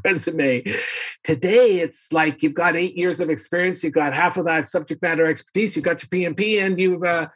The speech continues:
got some really good training program under your belt beyond just a P M P prep course. Like, you've gone and sought out good training.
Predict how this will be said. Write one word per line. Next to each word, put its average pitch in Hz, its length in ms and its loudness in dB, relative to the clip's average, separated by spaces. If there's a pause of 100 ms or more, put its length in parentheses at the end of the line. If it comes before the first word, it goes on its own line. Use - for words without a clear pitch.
(160)
got 170 200 0
some 175 340 -2
really 214 300 2
good 185 180 0
training 180 300 -4
program 147 380 2
under 143 120 4
your 139 100 4
belt 131 240 0
beyond 196 440 0
just 175 220 0
a 151 40 -4
P 156 160 -2
M 143 100 0
P 147 140 4
prep 135 300 -2
course. - 420 -6 (200)
Like, 170 180 0
you've 180 180 -2
gone 175 260 -2
and 151 240 0
sought 156 400 -2
out 139 240 0
good 165 200 -4
training. 131 500 -2